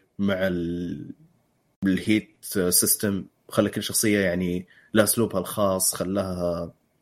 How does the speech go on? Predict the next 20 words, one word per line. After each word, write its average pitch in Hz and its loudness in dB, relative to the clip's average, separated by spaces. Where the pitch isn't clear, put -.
لها 104 4
الأوفنس 98 0
الخاص 95 0
لها، 87 -4
خلى 127 6
مظهر 131 2
الشخصية 92 -4
مختلف 101 -2
عن 82 -8
شخصية 85 -4
ثانية. 85 -6
مثلًا 87 -8
جين 123 0
أول 98 -4
تشوفه 123 4
يعني 90 -4
ما 151 4
كان 160 0
ممتع 113 -4
تشوف - -12